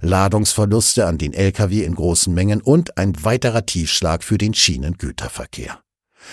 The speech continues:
Mit dem Start der infrago habe die Branche auf ein Umdenken gehofft, bemerkte dieser Tage Geschäftsführer Westenberger.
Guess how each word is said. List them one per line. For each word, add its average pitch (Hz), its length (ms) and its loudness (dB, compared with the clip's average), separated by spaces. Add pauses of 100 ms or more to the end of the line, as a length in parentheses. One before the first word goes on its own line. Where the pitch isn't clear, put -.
(220)
Mit 131 120 0
dem 160 120 4
Start 180 400 2
der 127 160 6
infrago 123 720 4
habe 101 180 2
die 90 120 0
Branche 104 480 2
auf 85 100 -2
ein 92 140 2
Umdenken 110 680 2
gehofft, 90 600 0
bemerkte 156 360 4
dieser 117 300 4
Tage 101 300 4
Geschäftsführer 82 640 0
Westenberger. - 720 -4